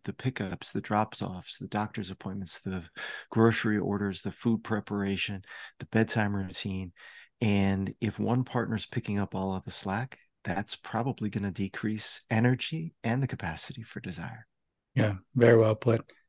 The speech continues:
Speaker 2: So we talked about consent, we talked about stronger relationships. Can we talk about hotter sex now?
Speaker 1: Yeah.
Speaker 2: <laughs>
Speaker 1: So, you know, one of the things that I do in my book is I try to celebrate men's intense desire.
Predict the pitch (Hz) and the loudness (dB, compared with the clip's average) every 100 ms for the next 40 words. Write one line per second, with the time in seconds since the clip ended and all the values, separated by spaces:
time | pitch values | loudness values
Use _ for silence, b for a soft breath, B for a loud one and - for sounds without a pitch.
0 | _ _ _ _ _ - 147 143 139 151 | _ _ _ _ _ 8 12 12 12 8
1 | _ _ 135 135 151 135 - - - 123 | _ _ 6 8 10 8 6 -4 2 6
2 | 120 - 120 - 202 185 156 143 139 123 | 6 6 4 10 12 12 12 10 8 8
3 | 117 113 - 123 117 117 131 131 135 - | 6 4 4 6 6 6 6 4 2 6
4 | 127 120 - 123 135 123 123 113 135 123 | 6 6 4 8 8 10 8 8 8 6
5 | 131 131 - 143 127 - _ _ _ _ | 6 4 8 8 8 0 _ _ _ _
6 | - 113 156 196 113 - - B B B | 2 6 8 10 8 6 -4 B B B
7 | B 165 - 269 208 190 170 _ - 180 | B 0 2 10 12 12 12 _ 4 8
8 | 175 147 190 233 202 180 147 127 117 107 | 8 8 6 6 4 4 6 8 8 10
9 | 110 104 95 107 107 92 101 - 135 123 | 6 6 2 0 2 2 2 2 0 4
10 | - - 113 113 90 - 95 85 85 - | 4 6 6 6 4 -2 -4 -4 -6 -8
11 | - - _ _ _ _ 110 107 107 107 | -8 -10 _ _ _ _ -2 4 6 4
12 | 107 95 - 110 - 98 95 - - 95 | 2 -2 -4 -6 -4 -4 -4 -4 -4 -4
13 | 90 85 85 90 | -4 -6 -8 -14